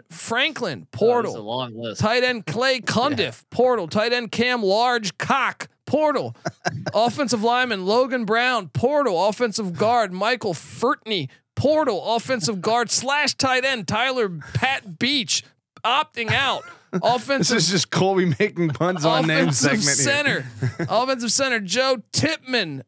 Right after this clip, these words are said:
Speaker 1: opting out. Nose tackle Keanu Reeves Benton opting out. Linebacker Tristan Mon-, case of the Mondays hitting the portal.
Speaker 3: <laughs>
Speaker 1: Linebacker Nick Herbig opting out. Cornerback Shelvin Marlin, Melvin Portal.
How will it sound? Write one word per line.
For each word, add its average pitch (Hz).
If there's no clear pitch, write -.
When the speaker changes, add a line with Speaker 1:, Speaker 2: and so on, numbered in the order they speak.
Speaker 1:
opting 226
out. 226
Nose 247
tackle 226
Keanu 247
Reeves 247
Benton 233
opting 247
out. 247
Linebacker 254
Tristan 254
Mon-, 226
case 277
of 277
the 214
Mondays 247
hitting 247
the 233
portal. 226
Speaker 3:
<laughs> -
Speaker 1:
Linebacker 254
Nick 226
Herbig 226
opting 233
out. 226
Cornerback 254
Shelvin 247
Marlin, 240
Melvin 240
Portal. 254